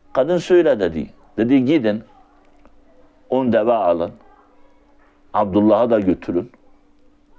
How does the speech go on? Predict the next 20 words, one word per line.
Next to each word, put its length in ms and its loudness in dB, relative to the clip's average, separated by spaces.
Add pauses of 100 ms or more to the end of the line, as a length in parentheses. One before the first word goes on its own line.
(140)
Fal 240 -2
oklarını 540 2
atın. 260 -6 (920)
Eğer 260 0
fal 240 0
okları 680 0
Abdullah'a 500 0
çıkarsa 400 -2
on 320 2
deve 260 2
daha 220 0
ekleyin." 360 -12 (3250)
Ta 260 2
ki 320 0
fal 240 -2
okları 460 2
neyin 160 0
üzerine 360 2
çıkıncaya 420 -2
kadar? 300 -2